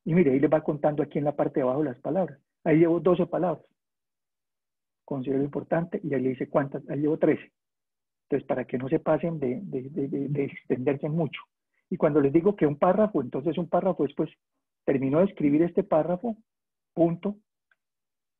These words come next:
Y entonces dicen, el segundo tema, porque les digo sobre dos temas,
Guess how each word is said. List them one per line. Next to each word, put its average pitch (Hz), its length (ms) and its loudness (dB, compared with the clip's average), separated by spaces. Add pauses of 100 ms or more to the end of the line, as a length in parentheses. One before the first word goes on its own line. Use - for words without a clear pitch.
(240)
Y 156 120 0
entonces 135 300 0
dicen, 135 380 -2 (320)
el 160 240 2
segundo 214 440 0
tema, 180 440 0 (2500)
porque 139 240 -4
les 127 120 0
digo 143 240 0
sobre 127 240 -2
dos 127 200 -4
temas, 110 300 -6